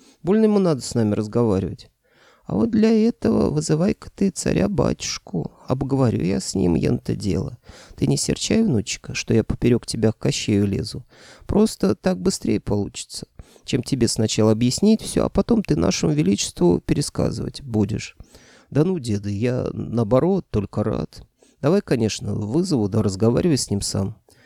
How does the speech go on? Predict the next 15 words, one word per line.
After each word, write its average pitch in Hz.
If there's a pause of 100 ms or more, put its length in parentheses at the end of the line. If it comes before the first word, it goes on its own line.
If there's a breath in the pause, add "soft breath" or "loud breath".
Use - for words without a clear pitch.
(340 soft breath)
Всё, 180
на 120
удивление, 120
прошло 113
нормально. 113 (220)
Соединив 110
деда 104
с -
Кощеем, 170
я 110
заскучал 98
и -
отправился 135
вниз 120
чаёвничать, 107